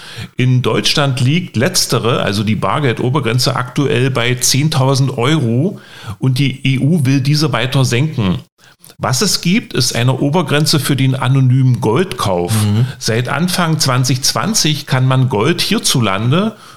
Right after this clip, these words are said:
Speaker 1: nur noch bis zu eintausendneunhundertneunundneunzig Euro anonym kaufen. Lang-, lange war dies bis zu fünfzehntausend Euro möglich.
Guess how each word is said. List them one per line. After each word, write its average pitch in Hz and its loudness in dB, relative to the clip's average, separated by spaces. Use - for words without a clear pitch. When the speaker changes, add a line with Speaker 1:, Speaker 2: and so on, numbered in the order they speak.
Speaker 1:
nur 147 2
noch 196 0
bis - 0
zu 151 0
eintausendneunhundertneunundneunzig 147 2
Euro 143 0
anonym 127 2
kaufen. 127 0
Lang-, 90 -4
lange 135 0
war 139 2
dies 151 0
bis - 0
zu 143 0
fünfzehntausend 117 -2
Euro 107 0
möglich. 107 -2